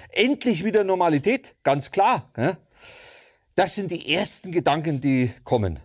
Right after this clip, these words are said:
Aber der zweite Gedanke, der kam von meiner Frau. Nein, sie hat direkt darauf geantwortet, auf keinen Fall das Alte mehr, sondern Neues.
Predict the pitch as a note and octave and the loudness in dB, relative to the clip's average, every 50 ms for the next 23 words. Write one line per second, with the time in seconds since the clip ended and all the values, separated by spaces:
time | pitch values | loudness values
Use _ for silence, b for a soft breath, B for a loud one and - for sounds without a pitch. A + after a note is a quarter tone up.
0 | _ - - F3 A#3 A#3+ A3+ G3 - - - F3+ E3+ A#3 C4+ - B3 G#3 F3+ F#3+ | _ -2 0 2 2 2 2 0 0 0 0 0 2 0 0 0 0 0 0 2
1 | - E3 D#3 F3 F3 G#3+ - F3+ E3 - - E3 F#3 G3 F3 D#3+ F3+ F3 E3 D#3 | 2 2 0 0 0 0 0 0 0 0 0 2 2 2 0 0 0 2 2 2
2 | D3+ D3 B2+ - - B2 D3 F#3+ F#3+ B2+ - - - b b b b b b b | 2 2 0 0 2 2 2 4 2 0 -2 -6 -16 b b b b b b b
3 | b b G#2 - F3 G3 F3+ A3+ C4 C#4+ C4 - _ _ _ _ _ _ _ _ | b b 0 2 2 4 4 4 2 2 0 -4 _ _ _ _ _ _ _ _
4 | _ - - G#3 A3 G#3+ G3 A#3 - A#3 C#4 C#4+ C#4+ A3 - - - - C#4+ - | _ -4 0 2 2 2 2 0 2 2 2 2 0 -2 -2 0 0 0 0 0
5 | - - - E3 G#3 G#3+ G#3+ G#3 G3 - F3+ - C#3 D3 D3 - - - - - | -2 -2 0 0 -2 0 -2 -2 -2 -2 -4 -2 0 0 0 -2 -4 -6 -6 -4
6 | - - G#3 C4+ E4 E4+ D#4 D4 C4 A3+ - A3+ A#3+ C4 B3 B3 A3 F#3 - - | -2 0 0 2 2 0 0 -2 -4 -4 -2 0 2 2 2 2 0 0 0 0
7 | F#3+ A3+ C4 C4 A3 D#3+ A#2 A2+ G#2+ F#2 - - _ _ _ b b b b b | 0 0 0 0 0 0 0 0 -2 -4 -6 -10 _ _ _ b b b b b
8 | - F3+ F#3 F#3 D3+ C#3+ C#3+ D3 C#3+ F3 B3 E4 F4 D4+ - G2 G2 - - - | 0 0 0 2 2 2 2 2 4 4 4 4 4 2 2 0 -2 -2 -4 -4
9 | - - | -4 -8